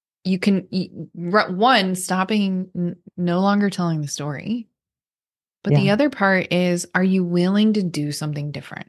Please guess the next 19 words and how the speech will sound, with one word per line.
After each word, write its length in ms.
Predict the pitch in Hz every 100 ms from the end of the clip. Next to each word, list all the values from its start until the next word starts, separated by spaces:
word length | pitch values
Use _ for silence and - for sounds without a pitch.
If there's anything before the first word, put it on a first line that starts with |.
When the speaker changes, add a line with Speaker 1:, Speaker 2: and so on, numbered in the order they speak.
| _ _ _ -
Speaker 1:
right? 320 | 160 160 -
Pivoting 520 | - 202 220 233 247
away 400 | 226 185 175 170
from 260 | 165 165 165
always 320 | - 170 196 -
focusing 400 | 180 180 180 165
on 100 | 151
the 60 |
past 640 | 147 - 277 170 165 - -
to 80 | 185
focusing 460 | 180 170 165 170 165
on, 200 | 165 156
obviously, 420 | - 190 180 165
we've 240 | 170 165
talked 240 | - 170 170
a 40 |
lot 260 | 170 196 -
today 240 | 185 156
about 280 | 147 151